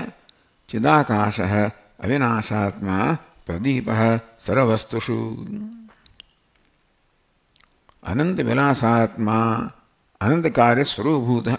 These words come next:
અનંત વિલાસાત્મા. એટલે કે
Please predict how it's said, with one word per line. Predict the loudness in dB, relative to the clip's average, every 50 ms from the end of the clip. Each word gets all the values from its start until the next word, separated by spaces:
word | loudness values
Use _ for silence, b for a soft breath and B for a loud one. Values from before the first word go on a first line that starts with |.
| -2 -2
અનંત | 0 2 2 2 2 0
વિલાસાત્મા. | -2 0 0 2 0 0 0 0 -2 -2 -4 -6 -12 -14 -14 -14 -20 -20 _ _ _ _ _ _ _ _ _ _ _ _ _ _ _ _ _ _ _ _ _ _ _ _ _ -12
એટલે | -10 -6 -4 -2 0
કે | 0 0